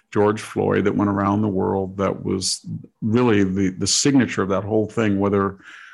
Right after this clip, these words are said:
the knee was on the neck or whether he should have given him artificial. I don't wanna get into all that, but it was the smirk and the fact that George Floyd died under, forget the circumstances. Okay, so that empowered it.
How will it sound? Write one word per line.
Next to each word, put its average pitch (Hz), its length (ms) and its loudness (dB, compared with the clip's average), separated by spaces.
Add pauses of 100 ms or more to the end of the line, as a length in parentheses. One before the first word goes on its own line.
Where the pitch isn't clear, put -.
(140)
the 107 140 -4
knee 104 180 4
was 107 160 0
on 107 140 0
the 101 80 0
neck 104 400 0
or 92 100 0
whether 95 300 0
he 95 120 2
should 107 240 0
have 101 240 0
given 104 220 0
him 95 160 2
artificial. 101 720 -4
I 110 240 0
don't 127 120 4
wanna 117 140 4
get 104 180 4
into 107 220 4
all 80 240 -6
that, 82 240 -12 (500)
but 104 200 -2
it 110 60 4
was 104 200 2
the 98 80 2
smirk - 760 0 (460)
and 101 120 4
the 98 60 2
fact 107 300 0
that 107 120 0
George 95 320 0
Floyd 98 400 -2
died 107 520 -2 (160)
under, 98 280 -2 (260)
forget 110 260 0
the 110 80 -4
circumstances. 101 920 -4 (480)
Okay, 110 340 0
so 110 140 2
that 143 260 4
empowered 127 640 4
it. 65 140 -8